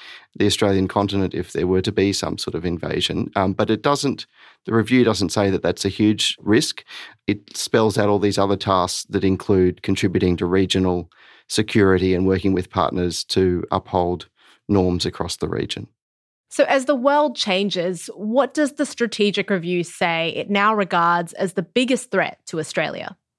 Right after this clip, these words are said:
Speaker 1: So Australia is now more economically connected. We have a lot of trade routes that, you know, have built over the last, uh, few decades. And it points to economic vulnerability. It points to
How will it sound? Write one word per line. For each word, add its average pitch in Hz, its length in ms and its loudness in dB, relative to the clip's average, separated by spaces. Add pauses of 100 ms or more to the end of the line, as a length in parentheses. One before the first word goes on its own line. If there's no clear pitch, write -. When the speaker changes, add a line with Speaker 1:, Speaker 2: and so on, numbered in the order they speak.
(140)
Speaker 1:
So 101 360 4 (640)
Australia 120 420 4
is 104 160 2
now 101 160 4
more 98 240 2
economically 95 560 2
connected. 110 600 0
We 98 120 -2
have 98 220 -2 (120)
a - 60 -2
lot 95 180 2
of 85 220 -8
trade 98 360 0
routes 95 400 0
that, - 260 -2
you 92 80 0
know, 92 120 2
have 82 200 -6
built 87 340 0 (560)
over 92 180 2
the 92 100 -2
last, 90 480 0
uh, 90 140 -2
few 92 240 -2
decades. 92 640 -4 (420)
And 98 520 2
it 107 240 0
points 107 360 2
to - 140 -2
economic 95 440 2
vulnerability. 98 640 2
It 85 140 -4
points 95 300 0
to 95 240 0